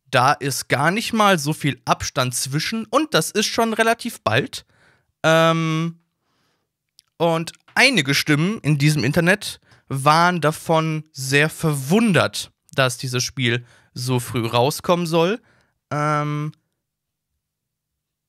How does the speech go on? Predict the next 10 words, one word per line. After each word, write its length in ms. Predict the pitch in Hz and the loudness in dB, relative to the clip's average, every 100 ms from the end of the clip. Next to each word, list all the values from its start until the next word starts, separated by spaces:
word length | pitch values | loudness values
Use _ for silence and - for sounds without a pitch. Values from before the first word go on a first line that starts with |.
| _ _ _ _ _ | _ _ _ _ _
ich 520 | 160 185 - - - _ _ _ _ | 0 0 0 -8 -16 _ _ _ _
bin 180 | 165 170 | 2 4
davon 540 | 156 - 165 151 147 - _ | 2 2 2 2 -2 -8 _
teils 500 | - 143 151 220 - | -4 2 4 2 2
verwundert. 640 | 233 202 233 233 277 - - _ _ _ _ _ _ _ | 0 0 -2 -4 -8 -12 -20 _ _ _ _ _ _ _
Es 300 | 143 139 131 | -2 -2 0
war 140 | 135 | 4
ja 160 | 185 247 | 4 2
schon 220 | - 214 | -2 -4
angekündigt, 880 | 175 202 214 - 214 208 214 - - | -2 -2 -2 -2 0 0 -2 -4 -16